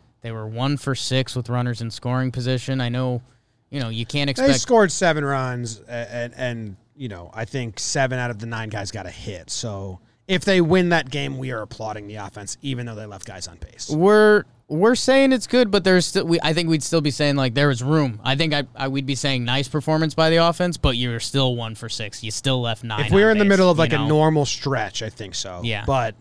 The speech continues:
Speaker 2: this team, like I was telling you on pregame shows, this, they're not gonna have a, they need to have, uh, uh, so, you know, a clean loss
Speaker 1: Yeah.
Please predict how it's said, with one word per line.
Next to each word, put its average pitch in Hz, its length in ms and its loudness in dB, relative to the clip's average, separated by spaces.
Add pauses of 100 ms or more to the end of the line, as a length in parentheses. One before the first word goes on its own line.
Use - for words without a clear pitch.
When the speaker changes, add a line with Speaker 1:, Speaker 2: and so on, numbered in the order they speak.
Speaker 2:
this 131 220 -6
team, 147 420 -2
like 127 240 -6 (240)
I 151 160 0
was 147 160 -4
telling 151 340 0
you 135 220 -2
on 123 140 -6
pregame 127 340 -4
shows, 110 500 -10
this, 147 160 -2
they're 143 140 -2
not 165 140 0
gonna 151 140 -4
have 135 180 -4
a, - 80 -8
they 147 180 0
need 190 180 2
to 170 80 0
have, 135 400 0 (520)
uh, 107 420 -8 (160)
uh, - 340 -18
so, 123 300 -12
you 127 120 -10
know, 98 200 -12 (100)
a 117 60 -10
clean 165 380 -2
loss 131 520 -4
Speaker 1:
Yeah. 104 260 -4